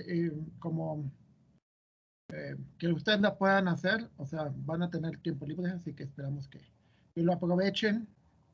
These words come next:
sí, porque de plano no, no, este, no podría apoyarlos mucho, pero,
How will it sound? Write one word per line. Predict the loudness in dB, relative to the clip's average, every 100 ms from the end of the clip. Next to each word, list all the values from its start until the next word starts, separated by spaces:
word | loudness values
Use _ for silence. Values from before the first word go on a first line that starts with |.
| _
sí, | -2
porque | -2 -2 -4
de | -2
plano | -2 2 2
no, | 2 -2 -4 -10 _ _ _ _ _ _ _
no, | -4 -4 -4 -6
este, | -8 -12 -20 -20 -20 -20 -20 -14
no | -12 -8
podría | -6 -6
apoyarlos | -6 -6 -6 -4 -6 -6
mucho, | -4 -4 -2 -4 -4 _ _ _ _ _ -2
pero, | 0 0 -2 -2 -4